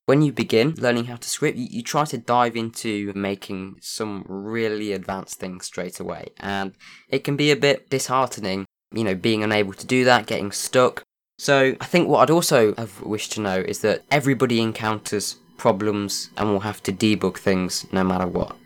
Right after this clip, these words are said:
okay? Nowadays, I see loads of people who start learning to scripts, they get loads of errors, and they think that they're doing something wrong, and it's not for them. But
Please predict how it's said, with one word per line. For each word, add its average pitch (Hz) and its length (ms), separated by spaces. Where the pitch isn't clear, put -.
okay? 92 280
Nowadays, 135 520
I 107 60
see 120 180
loads 123 240
of 117 80
people 104 480
who 104 640
start - 300
learning 95 220
to - 100
scripts, - 720
they 101 200
get - 240
loads 110 240
of - 100
errors, 110 560
and 104 160
they 101 80
think - 440
that 95 180
they're 98 100
doing 101 280
something 95 360
wrong, 95 420
and 101 300
it's - 180
not 120 220
for - 140
them. 101 240
But - 220